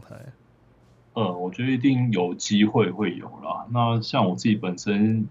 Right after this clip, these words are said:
Speaker 2: 去，诶，前年开始有在接一些小的广告的导演这样子，那，那个时候进现场的时候，确实就会，一定会有一开始没有想到的问题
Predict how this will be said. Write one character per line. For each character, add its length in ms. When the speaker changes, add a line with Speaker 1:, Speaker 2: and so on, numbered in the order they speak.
Speaker 2:
去， 340
诶， 140
前 240
年 180
开 200
始 180
有 180
在 200
接 280
一 60
些 400
小 400
的 160
广 240
告 160
的 120
导 220
演 200
这 100
样 180
子， 160
那， 260
那 100
个 100
时 100
候 140
进 220
现 240
场 200
的 80
时 140
候， 80
确 220
实 160
就 240
会， 240
一 100
定 200
会 120
有 140
一 80
开 240
始 180
没 260
有 180
想 280
到 200
的 80
问 120
题 300